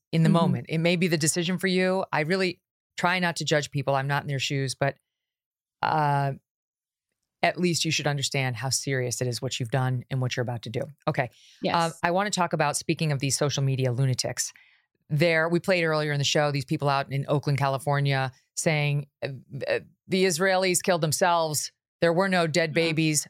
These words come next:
Speaker 1: There were no rapes." All of this has been well documented. And now what's happened is U N Women, which is a group, I mean, the U N is a joke. The U N
Speaker 2: Mm-hmm.
Speaker 1: hates Israel, and it apparently hates women.
Speaker 2: Mm-hmm.
Speaker 1: Um, they have not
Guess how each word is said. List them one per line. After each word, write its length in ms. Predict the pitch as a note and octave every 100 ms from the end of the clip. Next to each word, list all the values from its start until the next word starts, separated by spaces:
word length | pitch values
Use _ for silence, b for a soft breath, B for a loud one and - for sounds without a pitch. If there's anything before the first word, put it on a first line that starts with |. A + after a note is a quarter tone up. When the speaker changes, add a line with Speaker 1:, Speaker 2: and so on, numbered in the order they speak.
| -
Speaker 1:
There 120 | D#3+
were 160 | D#3+ F#3
no 160 | F#3
rapes." 600 | E3 D#3 D#3+ - - - - _ _ _ _ -
All 140 | A3+
of 60 | C4+
this 140 | C#4+
has 60 | A3+
been 180 | G#3
well 140 | F3+ E3
documented. 680 | D3+ C3+ - A#2+ A#2 - - _ _ _ _ -
And 140 | F3+
now 240 | F#3+ C4+ D#4
what's 180 | A#3+
happened 420 | - C#3+ C3+ C#3+ -
is 320 | D#3 D3+ C#3 - -
U 340 | D3 D3+ G3+
N 240 | G3+ F#3+ C#3
Women, 400 | D#3 G#3 C4 C4+ _
which 180 | F3 E3+
is 100 | D#3
a 60 |
group, 240 | D3+ E3 E3
I 40 | F#3
mean, 120 | F#3
the 60 |
U 180 | F#3+ G#3+
N 80 | F#3+
is 120 | D#3+
a 40 | C3+
joke. 400 | - C3+ - - _ _
The 60 | F3
U 220 | F3 B3
N 280 | G#3+ F#3+ F#3+
Speaker 2:
Mm-hmm. 160 | F#3 D3+ _
Speaker 1:
hates 220 | E3 E3+
Israel, 580 | F3+ C#3 D3+ C#3+ C#3 C#3 -
and 100 | G#3
it 80 | A#3+
apparently 360 | - E4 D4+
hates 220 | F3+ G3+
women. 280 | G3 G#3 B2 - _ _ b b b -
Speaker 2:
Mm-hmm. 100 | F#3
Speaker 1:
Um, 340 | F3+ F3 F3 - _ _ _ -
they 340 | D#3 G#3 C4
have 280 | B3+ B3 G#3
not 340 | F#3+ F3 F3+